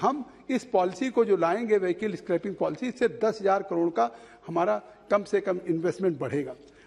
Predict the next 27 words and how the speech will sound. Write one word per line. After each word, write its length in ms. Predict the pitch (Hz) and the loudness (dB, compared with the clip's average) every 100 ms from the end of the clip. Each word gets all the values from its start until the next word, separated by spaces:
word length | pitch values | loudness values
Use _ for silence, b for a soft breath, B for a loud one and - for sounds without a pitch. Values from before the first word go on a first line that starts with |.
| B 190 | B 2
और 260 | 233 170 165 | 2 0 2
job 380 | 175 247 254 - | 4 4 2 -2
opportunities 720 | 190 190 196 190 - 254 233 | -2 -2 -2 -2 -2 -2 0
भी 100 | 220 | 0
जो 140 | 180 | 0
बढ़ेगी, 600 | 156 147 156 151 240 254 B B - | 0 0 -2 -2 -6 -6 B B -6
वो 60 | 196 | -4
कम 200 | 196 185 | -2 -2
से 100 | 226 | -2
कम 60 | 226 | -2
पैंतीस 640 | 226 165 170 - 226 - | -4 -4 -4 -4 -8 -8
हजार 480 | 151 139 160 185 180 160 | -12 -4 0 0 -2 -8
करोड़ 260 | 147 165 | -2 -2
की 140 | 165 143 | -2 -6
job 240 | 143 131 | -6 -8
opportunities, 600 | 139 131 - 123 175 185 B B _ | -12 -16 -18 -12 -12 -12 B B _
मतलब 320 | 165 160 143 - 190 | -6 -6 -6 -8 -8
इस 160 | - | -2
तरह 180 | 175 165 | 0 0
के 160 | 170 175 | -2 -4
लोगों 300 | 151 160 165 | 0 0 -2
को 80 | |
income 340 | 170 139 - 151 | -4 -4 -4 -6
होगी। 340 | 110 117 113 - b b b - | -8 -18 -20 -20 b b b 0
और 260 | 190 214 - | 0 0 4
एक 240 | 208 202 | 4 4
बार 340 | 220 220 175 | 4 2 0